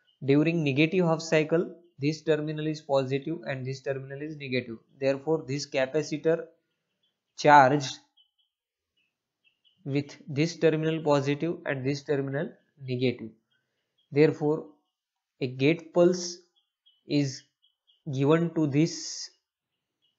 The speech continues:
triac, gate of the triac, and during negative half cycle, one of the thyristor of this triac is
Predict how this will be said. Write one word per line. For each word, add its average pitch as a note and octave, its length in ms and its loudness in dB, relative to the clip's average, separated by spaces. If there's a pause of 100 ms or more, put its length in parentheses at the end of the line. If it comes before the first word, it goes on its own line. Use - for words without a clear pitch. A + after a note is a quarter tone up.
(520)
triac, C#3+ 500 4
gate D3 280 2
of C3 220 2
the C#3+ 240 -2 (320)
triac, B2+ 380 4 (500)
and C3 180 -2
during C#3+ 300 2
negative C#3 440 0
half C#3+ 140 2
cycle, D3+ 520 0 (640)
one C#3 240 2
of D3 160 2
the D3+ 80 -2
thyristor C#3+ 540 0
of C#3+ 220 0
this C#3+ 240 0
triac C#3+ 420 4
is D3+ 340 -8